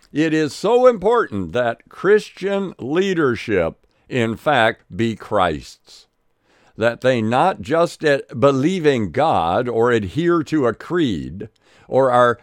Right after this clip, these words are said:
elected to a position, but that, in fact, it says here, "They commended them to the Lord in whom they had believed," that that individual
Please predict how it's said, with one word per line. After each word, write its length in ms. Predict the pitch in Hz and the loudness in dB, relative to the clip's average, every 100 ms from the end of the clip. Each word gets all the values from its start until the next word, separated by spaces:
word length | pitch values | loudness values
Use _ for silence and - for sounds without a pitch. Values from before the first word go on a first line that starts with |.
| - | -2
elected 800 | 110 110 127 165 - 123 110 85 | 2 2 2 0 -2 -4 -4 -2
to 180 | 123 110 | 0 0
a 60 | |
position, 680 | 95 101 85 165 185 113 110 104 | 0 -4 -4 -4 -4 -4 -4 -2
but 240 | 127 123 | -2 -2
that, 140 | 135 123 | -2 -2
in 140 | 120 | -2
fact, 380 | 107 180 185 170 | -2 -2 -2 -2
it 120 | 135 | -8
says 320 | - 156 139 | -2 0 0
here, 220 | 151 160 143 _ - | 0 -2 -2 _ -2
"They 180 | 151 | 0
commended 640 | 151 151 143 156 208 202 160 | 0 -2 -2 -2 -2 -2 2
them 240 | 156 156 | 0 0
to 140 | - 156 | -4 -4
the 180 | 127 139 | -2 -2
Lord 520 | 131 165 170 175 170 | 0 0 2 2 0
in 300 | 156 151 135 | -4 -4 -4
whom 440 | 127 170 185 175 | -2 -2 -2 -4
they 280 | 147 160 160 | -2 0 0
had 440 | 127 147 147 139 120 | -2 -4 -4 -4 -4
believed," 840 | 147 147 151 185 214 156 92 73 - - - | -2 0 -2 -4 -2 -2 -2 -4 -16 -20 -6
that 300 | 139 131 113 | -4 -4 -4
that 280 | 147 185 151 | -2 -2 -2
individual 1000 | 175 180 170 147 190 175 131 95 73 | -4 -4 -4 2 2 2 0 0 0